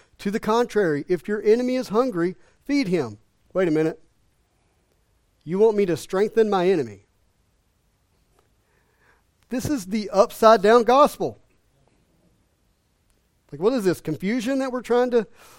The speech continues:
to, like, <laughs> to, to, you know, throw 'em off guard?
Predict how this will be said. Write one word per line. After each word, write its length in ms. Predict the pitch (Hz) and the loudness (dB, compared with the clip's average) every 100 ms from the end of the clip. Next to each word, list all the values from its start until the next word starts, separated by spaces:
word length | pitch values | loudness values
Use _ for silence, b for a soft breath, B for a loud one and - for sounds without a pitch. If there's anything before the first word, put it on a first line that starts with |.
| b | b
to, 260 | - 190 143 - | -4 -2 -4 -6
like, 220 | 143 - - 139 B B | -8 -8 -16 -20 B B
<laughs> 280 | B B B | B B B
to, 180 | 190 165 | 0 0
to, 240 | - 165 | -4 -2
you 80 | 180 | 0
know, 140 | 165 | 0
throw 280 | 147 185 214 | -2 4 6
'em 80 | 220 | 6
off 200 | 214 226 | 6 4
guard? 460 | 208 214 269 262 | 4 6 6 2